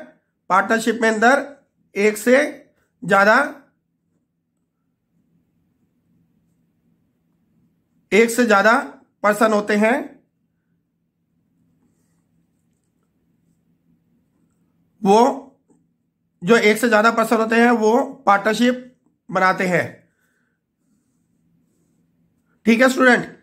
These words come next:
ये है हमारा, ये तो हमने बताया था सोल प्रोप्राइटरशिप, ये है हमारी पार्टनरशिप। अब हम जरा जानते हैं कि इसमें हमने ये तो देख लिया कि इसमें मिनिमम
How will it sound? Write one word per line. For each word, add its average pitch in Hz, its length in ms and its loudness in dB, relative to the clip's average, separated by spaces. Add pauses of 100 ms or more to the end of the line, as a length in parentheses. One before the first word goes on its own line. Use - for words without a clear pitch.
(160)
ये 214 180 -2
है 240 160 4
हमारा, 220 320 2
ये 214 220 -4
तो 233 100 -4
हमने 226 160 -2
बताया 214 260 0
था 247 100 -4
सोल 220 220 -2
प्रोप्राइटरशिप, 220 680 -2
ये 214 220 -2
है 214 100 2
हमारी 208 300 0 (540)
पार्टनरशिप। 190 760 -2 (3250)
अब 214 100 4
हम 240 180 2
जरा 247 180 0
जानते 220 360 -2
हैं 254 440 -2 (540)
कि 247 220 0
इसमें 262 640 0
हमने 226 280 0
ये 240 300 -2
तो 269 120 0
देख 247 200 0
लिया 262 180 0
कि 247 120 -6
इसमें 254 180 0
मिनिमम 240 400 0